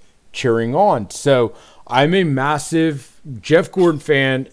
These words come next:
It was twenty-four. I stick with Rick Hendrick, but at the end of the day, twenty-four is my driver. That's cool that they won a championship with freaking Chase Elliott, but guess what? It still wasn't William Byron.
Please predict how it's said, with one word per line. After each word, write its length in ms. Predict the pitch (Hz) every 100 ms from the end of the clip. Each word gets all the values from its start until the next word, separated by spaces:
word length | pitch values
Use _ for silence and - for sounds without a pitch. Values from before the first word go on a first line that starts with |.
| -
It 80 | 123
was 180 | 120 110
twenty-four. 800 | - 151 180 - 135 120 117 113 _ _ - _ _ -
I 120 | - 127
stick 400 | - - 160 175
with 160 | 180
Rick 240 | 151 165 156
Hendrick, 480 | 143 131 131 123 - 95
but 340 | 135 147 147 -
at 180 | 127 123
the 80 |
end 100 | 135
of 60 | 135
the 60 | 127
day, 180 | 123 117
twenty-four 480 | - 123 - 117
is 100 | 101
my 120 | 107 98
driver. 420 | 101 95 73 69 _ _ - _ _
That's 240 | - 139 -
cool 260 | - 170 165
that 220 | 160 156
they 160 | 151 139
won 300 | 123 135 147
a 40 |
championship 720 | - 143 143 135 - 139 -
with 200 | 135 123
freaking 340 | - 139 117 120
Chase 240 | 123 113
Elliott, 400 | 117 110 110 101
but 220 | 104 101 98
guess 240 | 104 -
what? 200 | 101 85
It 340 | 82 107 90 -
still 480 | - 131 120 117 - - -
wasn't 280 | - 110 107
William 320 | 98 98 95
Byron. 360 | 90 87 76 65